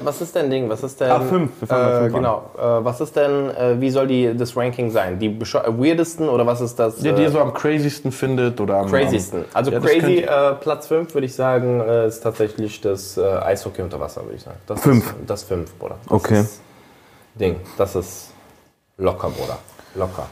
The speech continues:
Speaker 1: Dann hatten wir, ähm, auf vier, würde ich sagen, äh, äh, Käserollen.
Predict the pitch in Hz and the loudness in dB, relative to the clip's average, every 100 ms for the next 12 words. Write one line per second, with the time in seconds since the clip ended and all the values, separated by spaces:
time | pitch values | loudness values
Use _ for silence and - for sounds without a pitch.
0 | - - - - - - 117 120 117 120 | -16 -20 -20 -18 -18 0 2 2 2 0
1 | 135 127 117 117 113 110 - 110 104 104 | 0 2 6 6 6 4 4 2 2 2
2 | 101 101 101 98 - 101 - - 160 160 | 0 -2 -4 -6 -4 -4 -4 2 2 4
3 | 135 123 127 123 117 110 - 104 104 101 | 2 2 2 2 2 -2 -4 -4 -2 -2
4 | 98 95 92 95 92 - 151 151 143 165 | -2 -4 -4 -4 -4 0 2 4 4 4